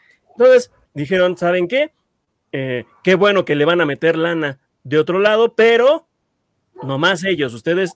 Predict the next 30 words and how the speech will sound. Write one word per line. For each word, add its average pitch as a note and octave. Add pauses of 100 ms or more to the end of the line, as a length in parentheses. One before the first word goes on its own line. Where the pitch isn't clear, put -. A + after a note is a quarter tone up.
no E3
se E3
metan G3 (460)
y E3+ (420)
no, D3+ (840)
y C#3+
que D3
los C#3+
aficionados D3+
no D#3
se D3+
quieran D#3
meter C#3 (300)
en C3+
este, B2+ (400)
en C#3
este D3
embrollo". A#2+ (680)
Y G#3
la A#3+
otra C4
cuestión A#3+
que F3+
había D3
sucedido G3+ (560)
es E3
que E3+ (320)
tras E3
haber F3+
descendido F#3